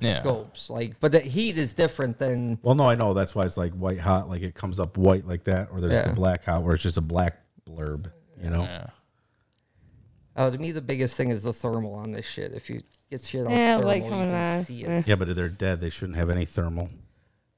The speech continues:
Speaker 2: No, they come up cold. Like, if, if a, a spirit's around, it gets cold. The area around gets cold.
Speaker 3: Oh.
Speaker 1: I don't even know what I'm looking at in
Speaker 3: I
Speaker 1: this
Speaker 3: don't
Speaker 4: Well,
Speaker 1: one.
Speaker 4: the
Speaker 3: know.
Speaker 4: light came on in, in the back, but that
Speaker 3: That's a
Speaker 4: ain't
Speaker 3: really
Speaker 4: nothing.
Speaker 3: nice sectional, though.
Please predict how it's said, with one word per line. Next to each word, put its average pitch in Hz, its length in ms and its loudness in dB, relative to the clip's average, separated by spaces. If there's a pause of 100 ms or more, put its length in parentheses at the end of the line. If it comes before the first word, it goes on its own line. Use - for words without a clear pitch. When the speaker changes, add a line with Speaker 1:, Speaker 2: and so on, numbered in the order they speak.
(160)
Speaker 2:
No, 139 460 4
they 143 160 -2
come 147 200 -2
up 127 200 -4
cold. 120 460 -6 (340)
Like, 123 180 0
if, 127 260 2
if 123 240 0
a, 120 300 0
a 123 80 2
spirit's 135 420 0
around, 120 340 2
it 117 80 0
gets 117 200 -2
cold. 110 360 0
The 113 120 -6
area 117 240 -4
around 113 240 -8
gets - 220 -20
cold. - 400 -18 (200)
Speaker 3:
Oh. 78 180 -6 (1200)
Speaker 1:
I 117 80 2
don't 101 180 2
even 98 180 -4
know 92 120 0
what 87 140 -2
I'm 95 140 -4
looking 98 260 -6
at 90 180 -6
in - 80 -8
Speaker 3:
I 85 80 0
Speaker 1:
this 82 100 0
Speaker 3:
don't 220 80 4
Speaker 4:
Well, 226 100 6
Speaker 1:
one. - 40 6
Speaker 4:
the 226 80 6
Speaker 3:
know. 220 40 6
Speaker 4:
light 254 220 6
came 185 240 -2
on 147 260 -2
in, 143 220 -4
in 147 200 2
the 139 60 2
back, 143 320 2
but 139 100 -8
that 151 100 2
Speaker 3:
That's 143 100 4
a 107 40 4
Speaker 4:
ain't 87 100 4
Speaker 3:
really 90 160 8
Speaker 4:
nothing. 80 100 2
Speaker 3:
nice 78 100 2
sectional, 85 480 0
though. 85 200 -2